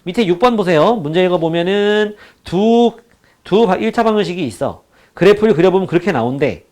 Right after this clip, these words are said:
그랬을 때 교점의 좌표를 구하래. 그럼 우린 교점의 좌표를 어떻게 구해? 그래프 보고 읽어도 괜찮아.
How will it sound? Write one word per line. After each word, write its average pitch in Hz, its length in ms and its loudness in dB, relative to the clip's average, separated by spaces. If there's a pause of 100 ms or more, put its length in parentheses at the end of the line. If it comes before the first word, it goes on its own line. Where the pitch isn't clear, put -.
(380)
그랬을 185 220 0
때 196 100 2
교점의 196 360 2
좌표를 147 400 0
구하래. 107 380 -2 (320)
그럼 196 160 -2
우린 185 160 0
교점의 175 280 -2
좌표를 143 300 -2
어떻게 143 220 -4
구해? 180 340 -4 (380)
그래프 226 480 4
보고 190 280 0
읽어도 208 360 2
괜찮아. 151 500 -8